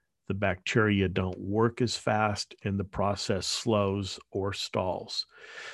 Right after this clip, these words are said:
So first thing, measure the P H. If it's low, you have your answer.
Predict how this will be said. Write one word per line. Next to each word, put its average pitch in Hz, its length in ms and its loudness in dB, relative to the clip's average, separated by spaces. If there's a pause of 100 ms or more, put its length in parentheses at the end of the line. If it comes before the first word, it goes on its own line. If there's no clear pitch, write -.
So 135 160 8
first 175 380 10
thing, 107 240 6
measure 131 320 6
the 127 100 0
P 110 340 -4
H. - 380 -12
If 104 180 -8
it's - 160 -10
low, 143 480 4
you 110 200 8
have 101 240 8
your 101 200 6
answer. 92 520 0